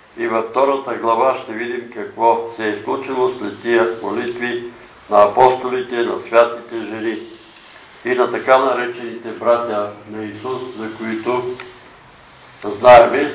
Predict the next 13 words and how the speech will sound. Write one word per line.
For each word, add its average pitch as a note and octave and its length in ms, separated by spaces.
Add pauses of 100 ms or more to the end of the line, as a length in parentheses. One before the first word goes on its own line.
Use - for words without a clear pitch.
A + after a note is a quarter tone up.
че B2+ 280 (100)
те A#2 300
не G#2+ 140
вярваха A2 540
в G#2 120 (160)
Него, C#3+ 380 (360)
а A2+ 140
тук - 280
ги A2 220
виждаме, A#2+ 520 (360)
че A#2+ 220
са A#2+ 140
на A#2+ 220